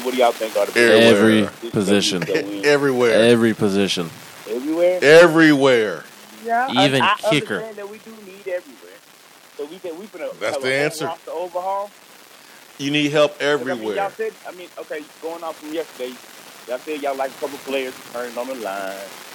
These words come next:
Speaker 1: You know what I'm saying? And, uh, you know, I don't really know about the linebackers. I think we can, you know, hate and all, but I think we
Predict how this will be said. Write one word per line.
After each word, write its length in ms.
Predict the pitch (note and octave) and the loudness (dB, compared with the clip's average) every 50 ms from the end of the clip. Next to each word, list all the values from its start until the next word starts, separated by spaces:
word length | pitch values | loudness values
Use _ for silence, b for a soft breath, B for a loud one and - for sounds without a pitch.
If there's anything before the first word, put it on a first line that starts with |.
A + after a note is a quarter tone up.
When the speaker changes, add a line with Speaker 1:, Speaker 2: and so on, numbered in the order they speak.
| - - - G2+ | -20 -20 -20 -16
Speaker 1:
You 60 | G#2 | -12
know 100 | A2 G#2 G2+ | -10 -10 -10
what 100 | G2 G2 | -10 -12
I'm 60 | - | -12
saying? 340 | G#2 G2+ G2+ G2+ G2+ G2 F#2+ | -12 -10 -10 -10 -10 -10 -10
And, 120 | F2 E2+ F2 | -10 -8 -8
uh, 320 | E2+ E2+ E2+ E2 D#2 D2+ D2 - - - - - - - - - | -6 -6 -6 -6 -8 -10 -12 -14 -18 -20 -20 -18 -18 -18 -16 -12
you 80 | G#2+ G#2+ | -8 -6
know, 300 | G2 F2+ E2+ E2 D#2+ - | -4 -4 -4 -4 -4 -4
I 180 | D2+ F#2 G#2+ G#2 | -2 0 0 0
don't 120 | F2+ E2 E2 | 0 -2 -6
really 160 | E2 E2+ E2 | -10 -8 -4
know 160 | F#2 G2+ F#2+ | -2 -2 -2
about 180 | E2+ E2 D#2+ D#2+ | 0 -2 -4 -6
the 60 | - F2 | -8 -8
linebackers. 580 | F2+ F#2 F2+ D#2+ D2+ - D2 D2 C#2 - E2+ | -6 -6 -6 -6 -6 -8 -8 -10 -10 -6 -4
I 100 | F#2 F#2 | -2 -2
think 220 | F#2+ - E2 E2 E2+ | -2 -4 -8 -12 -10
we 80 | F#2 | -10
can, 160 | F#2 E2+ E2 D2+ - - - - - - - - - - - - - - - - - - - - | -10 -10 -12 -14 -14 -18 -18 -18 -18 -18 -16 -16 -16 -16 -16 -16 -16 -16 -16 -16 -16 -16 -14 -10
you 60 | - - | -4 -2
know, 120 | F2+ E2+ D#2+ | -2 0 2
hate 220 | G2 A2 G#2 F#2+ E2+ | 4 4 2 2 0
and 140 | E2 F2 | -2 -2
all, 180 | F2 E2+ E2+ E2 | 0 0 2 2
but 100 | E2+ F#2+ | 2 0
I 20 | |
think 200 | G2 - F#2+ F2+ | 0 0 -4 -6
we 40 | F#2 | -6